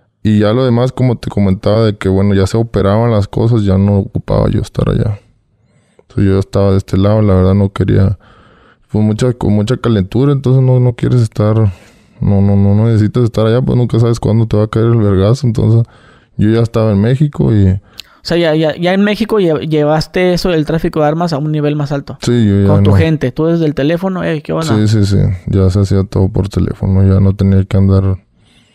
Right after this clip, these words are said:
Speaker 1: yo ahí, la verdad.
Speaker 2: Arriesgándote.
Speaker 1: Sí.
Speaker 2: Entonces, cuando estás, estabas, supongo que tú ya estando en México, pues ya les conseguías armas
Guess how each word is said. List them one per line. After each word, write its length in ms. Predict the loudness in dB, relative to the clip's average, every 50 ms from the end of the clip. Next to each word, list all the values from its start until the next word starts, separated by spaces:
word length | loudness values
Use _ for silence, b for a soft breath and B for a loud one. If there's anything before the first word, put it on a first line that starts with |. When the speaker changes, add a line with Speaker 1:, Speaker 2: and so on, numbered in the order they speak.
| b b b b
Speaker 1:
yo 200 | -2 0 2 2
ahí, 180 | 2 2 2 2
la 140 | 2 2 2
verdad. 340 | 2 2 0 -2 -2 -4 -8 b b b b
Speaker 2:
Arriesgándote. 800 | -10 -8 -6 -6 -4 -4 -4 -4 -4 -6 -8 -8 -10 -10 -12 -12 _ -12
Speaker 1:
Sí. 120 | -6 -2 0 0 0 0 -2 b b b b b b b b b _ _ _ _
Speaker 2:
Entonces, 300 | _ -4 -2 -2 -2 -2
cuando 140 | -2 -2 -2 -2
estás, 300 | -2 -4 -6 -6 -6 -4
estabas, 580 | -4 -4 -2 -2 -2 -2 -2 -2 -4 -6 -10 _ _ _ _ _ _ _ _ _ -8
supongo 440 | -6 -6 -4 -2 -2 -2 -2 -2 -2
que 120 | -4 -4
tú 260 | -2 0 0 0 2
ya 140 | 2 2 0
estando 260 | 0 -2 -2 -2 0 0
en 60 | 0
México, 320 | 0 0 -2 -2 -4 -4 -4
pues 120 | -2 0
ya 80 | 0 0
les 140 | 0 -2 -4
conseguías 460 | -4 -6 -4 -4 -2 -2 -2 -2 -2
armas 500 | -4 -4 -4 -6 -6 -6 -8 -12 -16 -18